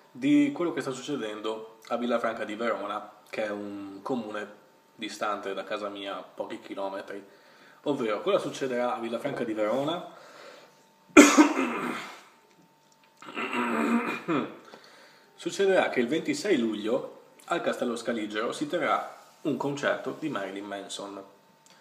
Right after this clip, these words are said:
E ovviamente la comunità si è scagliata contro Marilyn Manson e anche contro il sindaco, perché ha permesso a questo cantante di venire nella, nel nostro, nella nostra piccola comunità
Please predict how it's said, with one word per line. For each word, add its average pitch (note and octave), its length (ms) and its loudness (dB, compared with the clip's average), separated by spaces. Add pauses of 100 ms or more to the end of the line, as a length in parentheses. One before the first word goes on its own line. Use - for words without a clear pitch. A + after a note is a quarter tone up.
(560)
E - 80 -6
ovviamente B2+ 400 0
la A#2 100 -2
comunità C#3+ 380 -2
si B2 100 -2
è - 20 0
scagliata A#2+ 600 0
contro G#2 600 -2
Marilyn A2 400 -4
Manson A#2 480 -4
e G2 60 -8
anche A2+ 220 -6
contro A2 280 -4
il G2+ 80 -8
sindaco, B2 460 -4
perché - 260 -8
ha A2 60 0
permesso G#2+ 600 -6 (560)
a G2 640 2
questo B2+ 440 0
cantante A2 560 -4
di G2 260 -8 (300)
venire G#2+ 420 -4
nella, G2 240 -6 (340)
nel G#2 200 -12
nostro, A2+ 640 -4 (640)
nella - 140 -10
nostra A#2 280 -2
piccola A2 480 -2
comunità G#2+ 800 -4